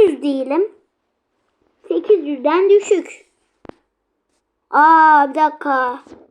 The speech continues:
Türkiye'yi sevmeyen ülkeler daha fazla.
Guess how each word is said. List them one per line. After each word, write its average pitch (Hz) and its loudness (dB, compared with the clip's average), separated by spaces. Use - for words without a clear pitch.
Türkiye'yi 330 0
sevmeyen 330 2
ülkeler 320 -2
daha 302 0
fazla. 269 -8